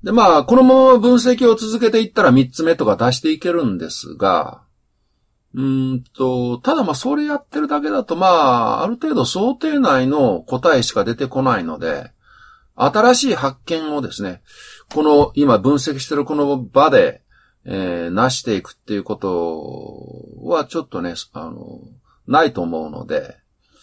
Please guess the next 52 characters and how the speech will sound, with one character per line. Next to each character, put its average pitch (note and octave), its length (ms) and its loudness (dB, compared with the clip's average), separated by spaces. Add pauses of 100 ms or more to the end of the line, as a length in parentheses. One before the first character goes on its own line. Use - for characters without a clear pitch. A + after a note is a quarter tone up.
(180)
あ - 80 -14
ん F3+ 40 -6
ま F3 80 -2
簡 A#3+ 240 0
単 A#3+ 160 4
に A3+ 80 0
ま G#3+ 120 2
と A3+ 100 -2
め A3+ 120 -2
て G#3+ 100 -4
し G#3 140 -4
ま G3 140 -4
う G3 60 -6
前 E3+ 280 -2
に、 F2 340 -8 (800)
も B3+ 320 2
う C#4+ 60 -6
ち D#4 100 -2
ょ - 40 0
っ C#4+ 60 -12
と D3+ 160 -4
個 - 160 -4
別 A#3+ 280 0
の A#2 120 0
体 B2 280 2
験 C3 260 -2
を A2 60 -2
で D#2 100 -10
す E2 100 -4
ね、 - 80 -2
振 B2+ 120 -8
り C#3+ 80 -6
返 E3 160 0
っ D#3+ 40 -6
て D#3+ 140 -10
み D#3+ 80 -14
よ D#3+ 120 -10
う - 20 -16
か B2 120 -6
な B2 240 -2
と B2+ 120 -8
思 B1 200 -10
い - 40 -18
ま - 160 -20
す。 - 340 -20 (220)
え - 20 -20
ー、 - 40 -20 (180)
実 - 240 -4
際 F#3+ 120 0
に F#3+ 80 -6
ま D3+ 280 2
あ、 E2 260 -6